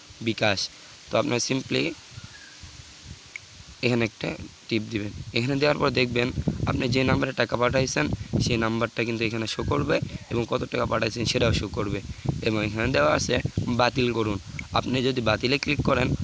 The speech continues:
তাহলে আপনার কিন্তু যে টাকাটা পাঠাইছেন সে টাকাটা কিন্তু আপনার নাম্বারে চলে আসবে। চলুন দেখাই দিই কীভাবে। বাতিল করে এখানে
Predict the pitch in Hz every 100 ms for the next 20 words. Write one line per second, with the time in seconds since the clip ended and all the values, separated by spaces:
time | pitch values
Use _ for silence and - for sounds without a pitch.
0 | 120 - 117 120 117 - 117 117 120 113
1 | 123 147 - - - - - 110 117 113
2 | 117 120 120 147 143 160 156 - 117 117
3 | 120 113 113 113 147 123 - - - 120
4 | 113 110 120 139 139 117 104 95 - -
5 | - 120 139 127 123 113 98 101 - 107
6 | 98 95 87 - - - - - - 104
7 | 117 123 147 135 139 - - - 117 117
8 | 127